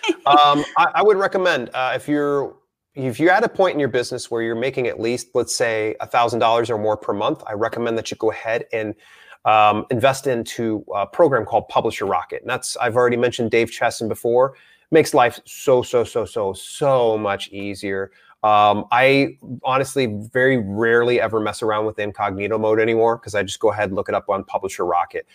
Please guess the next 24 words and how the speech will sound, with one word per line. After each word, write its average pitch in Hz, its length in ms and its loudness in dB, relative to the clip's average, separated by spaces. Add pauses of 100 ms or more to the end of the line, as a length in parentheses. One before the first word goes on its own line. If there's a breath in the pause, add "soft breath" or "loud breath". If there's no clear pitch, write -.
(340 soft breath)
Um, 95 280 6
I'll 156 100 4
get, 185 200 4
get 156 160 4
you 135 180 4
in, 120 180 2
in 113 80 0
touch 107 260 -4
with 98 140 -6
Dave 92 220 -4
Chesson - 420 -12
because 95 420 -12
you're 120 280 0
gonna 110 220 2
love 98 360 2
that 87 220 -6
product 87 340 -4
if 95 100 -14
you 101 80 -10
have 95 140 -6
not 98 220 -6
used 90 260 -10
it - 60 -14
before. - 420 -10